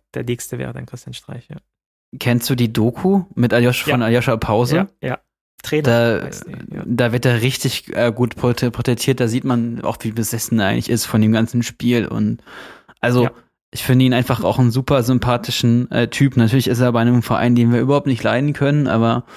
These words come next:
Speaker 2: er steht doch auch wie kein anderer für diesen Verein, der ja auch eher bodenständig immer noch ist.
Speaker 1: Ja,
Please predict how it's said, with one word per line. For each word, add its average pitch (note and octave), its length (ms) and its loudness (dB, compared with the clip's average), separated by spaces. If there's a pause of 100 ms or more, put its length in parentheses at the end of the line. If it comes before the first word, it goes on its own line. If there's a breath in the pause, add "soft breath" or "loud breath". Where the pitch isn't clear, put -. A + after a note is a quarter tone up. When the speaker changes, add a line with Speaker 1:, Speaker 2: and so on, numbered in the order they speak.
(600 loud breath)
Speaker 2:
er - 100 -2
steht C3 300 0
doch C3+ 160 0
auch - 320 -2
wie B2 100 2
kein B2+ 300 0
anderer A#2 420 2
für G#2 220 -4
diesen G#2+ 400 -2 (480)
Verein, A2+ 420 0
der A2+ 100 4
ja A2+ 120 2
auch A2+ 340 -2
eher A#2+ 400 0 (960)
bodenständig B2+ 600 2
immer G2+ 160 0
noch G#2 180 -2
ist. - 340 -4
Speaker 1:
Ja, C#3 140 -8